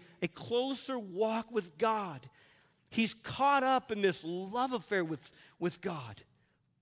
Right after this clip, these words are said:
Nothing's gonna get you through discouragement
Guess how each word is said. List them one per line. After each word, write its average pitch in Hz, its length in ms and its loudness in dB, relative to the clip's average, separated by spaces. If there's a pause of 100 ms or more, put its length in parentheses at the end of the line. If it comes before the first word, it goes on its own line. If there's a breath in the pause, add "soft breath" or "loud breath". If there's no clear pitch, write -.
(640)
Nothing's 202 440 0
gonna 196 180 2
get 180 280 0
you 175 100 -8
through 175 220 -4
discouragement 143 840 -8